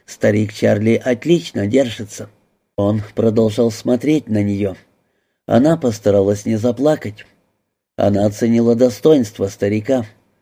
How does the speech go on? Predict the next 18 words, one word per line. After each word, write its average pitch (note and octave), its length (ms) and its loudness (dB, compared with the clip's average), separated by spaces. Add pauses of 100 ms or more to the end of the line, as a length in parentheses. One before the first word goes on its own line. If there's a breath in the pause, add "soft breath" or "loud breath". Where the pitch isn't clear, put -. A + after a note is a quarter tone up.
(120)
Она A2 280 4
не B2 160 4
станет A#2 440 2
плакать G#2 500 0
о A2+ 100 -2
нем G#2+ 240 -2 (100)
перед A2+ 300 0
ним. C3 280 -4 (920)
Она G2+ 500 -2
раскрыла G#2+ 640 0
ладони. A#2 580 0 (580)
Она G#2 280 2
покачала G2+ 640 -2
головой. A#2 560 0 (560)
Она D3 300 2
слегка G2+ 500 0
приподняла G#2 640 -2
брови. B2 440 -2